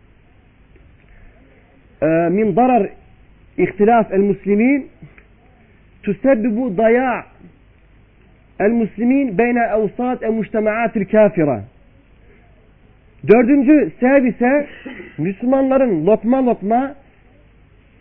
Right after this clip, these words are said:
yemek için hazır bekleyen Yahudilerin ve diğerlerin onları yok etme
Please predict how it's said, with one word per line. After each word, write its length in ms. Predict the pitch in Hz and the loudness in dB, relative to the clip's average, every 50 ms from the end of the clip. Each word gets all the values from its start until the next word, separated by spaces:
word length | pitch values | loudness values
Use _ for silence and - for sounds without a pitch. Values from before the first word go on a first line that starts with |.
| _ _ _ _ _ - - - _ - | _ _ _ _ _ -20 -20 -20 _ -10
yemek 400 | - 151 190 220 247 262 247 254 | 2 4 6 6 6 4 2 0
için 260 | 233 196 - 254 240 202 | -4 -6 -4 -4 -4 -4
hazır 640 | 170 156 185 208 214 190 202 277 254 165 139 - - _ _ - | -4 -2 0 0 2 2 2 0 0 0 -4 -8 -20 _ _ 0
bekleyen 600 | 156 208 214 208 208 220 226 233 254 269 269 240 - - - - - - _ _ _ _ _ _ _ _ - _ - - | 2 2 2 4 4 6 6 6 4 2 -2 -4 -10 -16 -20 -20 -20 -20 _ _ _ _ _ _ _ _ -20 _ -10 -2
Yahudilerin 840 | 151 185 214 226 233 196 226 240 220 240 247 277 269 247 - 165 | 2 2 4 4 4 2 2 2 2 2 2 0 -2 -4 -2 0
ve 160 | 185 208 190 165 | 2 2 2 4
diğerlerin 580 | 214 247 254 247 226 220 214 247 285 277 - - - - - - - - - _ | 2 2 2 4 4 4 4 2 2 0 -4 -8 -18 -20 -20 -20 -20 -20 -8 _
onları 380 | - 196 214 226 233 247 240 220 | 0 2 2 2 2 2 2 2
yok 220 | 185 240 277 - | 2 2 2 2
etme 460 | 269 240 - 202 220 233 254 277 247 | 0 -2 -2 0 0 0 0 0 -2